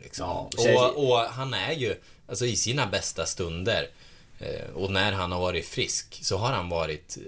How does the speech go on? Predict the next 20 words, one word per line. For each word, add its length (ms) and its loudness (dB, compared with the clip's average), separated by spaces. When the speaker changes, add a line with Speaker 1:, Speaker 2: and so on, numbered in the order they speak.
Speaker 1:
en 200 -2
av 100 -6
de 160 -6
bästa 380 -4
i 40 -6
Allsvenskan, 680 -4
helt 180 -10
säkert. 520 -4
Och, 520 -2
och, 60 2
eh, 280 -14
det 100 -4
var 260 2
i, 440 -8
i, 40 -8
när 160 -2
Sportbladet 680 0
hade 280 -2
en 120 -4
allsvensk 680 -6